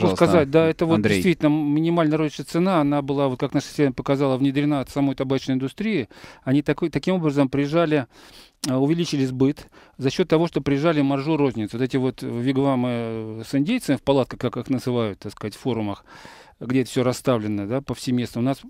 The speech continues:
Speaker 2: полмиллиона точек, где продается практически круглосуточно, это вот, э, яд, отрава, <laughs> в, ну, и, ну, и в понятном смысле. Э, вот, э, э, дело в том, что, э, они, э, э, д-,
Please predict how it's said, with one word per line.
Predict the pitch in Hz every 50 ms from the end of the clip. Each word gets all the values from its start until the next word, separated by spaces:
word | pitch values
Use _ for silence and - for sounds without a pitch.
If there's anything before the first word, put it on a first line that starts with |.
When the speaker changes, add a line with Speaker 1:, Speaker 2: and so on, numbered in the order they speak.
| - - -
Speaker 2:
полмиллиона | - 170 185 170 160 156 160 165 165 160 151 139
точек, | - 160 147 - - 131 104
где | 110 110 123
продается | 107 - 117 117 139 151 151 - 131
практически | - 127 - - 139 - - 131
круглосуточно, | - 135 127 123 131 127 - 165 165 147 - - 127
это | 127 123 127 120
вот, | 117 113 110 - -
э, | - - 110 110 107 107 107 107 107 113 117 113
яд, | 120 127 120 - - - - _ _ _ _ - - - - -
отрава, | - 117 - - 131 127 120 110 113 117 113 104 156 131 107 - -
<laughs> | - - -
в, | 120 117 117 - - 139 123 117
ну, | 151 127 120 127
и, | 131 127 - -
ну, | 123 131
и | 131
в | 135 120 123 - _ _ - - -
понятном | 147 139 127 - 131 113
смысле. | - - 123 117 101 107 95 - - - - - - - - - _
Э, | 135 131
вот, | 131 127 131 131 120 - -
э, | 208 139 123 123 123 123 123 123 123 120 120 127 - _ - 453
э, | - 143 143 139 135 131 135 127 131
дело | 131 143 208 226 214
в | -
том, | - 202 202 180
что, | - - - 180 170 160 147 - _ _ _ _ _ _ _ _ _ _ _ _ _ _ _ _ _ - -
э, | - 127 123 127 131 135 135
они, | 135 143 156 185 208 214
э, | 208 - -
э, | 156 151 151 151 156 151 147 147 147 143 135 135 131 131 131 131 127 - - 131 131 131 127 127 127 127 131 131 135 - 135 135 139 - -
д-, | 147 131 139